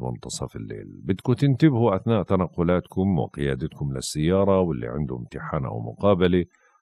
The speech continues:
ما يعتمد كثير على الحظوظ. أما من ساعات ما بعد منتصف الليل وطيلة النهار، بصير بوسعكم إدخال تعديل مطلوب على مسكنكم وتعزيز الروابط العائلية.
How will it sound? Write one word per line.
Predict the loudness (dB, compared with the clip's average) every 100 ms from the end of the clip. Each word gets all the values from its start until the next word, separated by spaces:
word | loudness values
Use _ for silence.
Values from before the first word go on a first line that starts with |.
| _
ما | -2 2 2
يعتمد | 2 0 0 -4 -6 -8
كثير | -10 -8 -6 -4 -4 -8 -12 -10
على | -2 0 0
الحظوظ. | -4 -8 0 0 0 -6 -12 _ _ _ _ _ 0
أما | 4 6
من | 4 2
ساعات | 2 0 0 2
ما | 2
بعد | 4 2 2
منتصف | 2 2 2 -2 -6 -8 -6
الليل | -6 -6 -6
وطيلة | -4 0 0 0
النهار، | -2 -4 -2 2 4 2 -2 -6
بصير | -8 -6 -2 0 0 -2 -6
بوسعكم | -4 -2 -2 -4 -4 -6
إدخال | -6 -2 -2
تعديل | 0 -4 -2 0 2 2
مطلوب | 0 0 2 4 2 -4
على | -8 -6 -6
مسكنكم | -8 -4 0 0 0 0 2 -2 _ _ _ _
وتعزيز | -4 -2 -2 0 0 0 -4
الروابط | -10 -8 -6 -4 -4 -6 -10
العائلية. | -10 -8 -4 -2 0 0 2 0